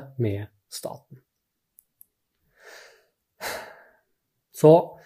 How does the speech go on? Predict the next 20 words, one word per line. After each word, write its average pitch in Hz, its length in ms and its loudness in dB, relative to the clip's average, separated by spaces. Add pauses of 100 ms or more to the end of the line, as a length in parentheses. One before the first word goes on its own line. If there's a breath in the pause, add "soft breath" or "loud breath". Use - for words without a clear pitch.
(280 loud breath)
de 139 240 6
økonomiske 151 640 4
problemene 156 560 2
var 135 480 0 (1500 soft breath)
på - 80 -6
veldig 170 240 10
mange 165 160 6
måter 147 400 6
reelle 127 480 6
og 127 240 2
absolutte, - 800 -2 (420 loud breath)
og 131 140 0
kan 151 260 4
forklares 147 920 -2
som 160 180 0
en 139 320 0
av - 80 -6
flere 113 400 0
årsaker 135 1000 2 (480 loud breath)
til 131 240 4